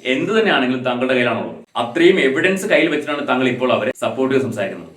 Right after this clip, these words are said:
സപ്പോർട്ട് ചെയ്യുന്നു in the sense ഞാൻ ഉദ്ദേശിച്ചത്, പൈസ കൊടുക്കാന്ന് പറഞ്ഞിട്ട് ഇപ്പൊ ഈ കുട്ടികൾ കുറ്റക്കാരായി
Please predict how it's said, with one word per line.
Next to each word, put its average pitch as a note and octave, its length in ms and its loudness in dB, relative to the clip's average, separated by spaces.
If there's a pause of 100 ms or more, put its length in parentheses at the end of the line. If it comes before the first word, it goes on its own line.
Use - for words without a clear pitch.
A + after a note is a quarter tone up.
(120)
സപ്പോർട്ട് F3+ 360 0
ചെയ്യുന്നു F3 400 0
in D#3+ 60 -2
the D#3+ 80 -2
sense D3 340 -2
ഞാൻ D3 80 -4
ഉദ്ദേശിച്ചത്, C3+ 680 -2 (140)
പൈസ C#3+ 180 0
കൊടുക്കാന്ന് E3+ 400 4
പറഞ്ഞിട്ട് D3+ 300 2
ഇപ്പൊ D#3 240 -2
ഈ D#3+ 100 2
കുട്ടികൾ D#3+ 420 2
കുറ്റക്കാരായി C#3+ 640 -2